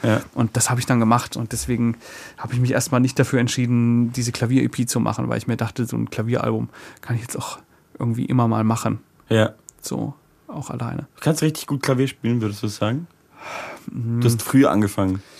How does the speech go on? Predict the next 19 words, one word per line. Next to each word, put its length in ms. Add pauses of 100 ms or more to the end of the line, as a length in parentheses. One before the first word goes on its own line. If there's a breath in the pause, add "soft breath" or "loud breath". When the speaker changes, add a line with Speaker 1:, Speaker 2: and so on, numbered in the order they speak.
Speaker 1:
klassisch. 520
Speaker 2:
Ja, 460
aber 200
der, 100
gut, 180
das 100
sagt 220
immer 160
nicht 140
so 100
viel, 260
ne? 180
Das 140
ist 240
wie 60
Speaker 1:
Ja. 160
Speaker 2:
früher 180
man 120
angefangen. 240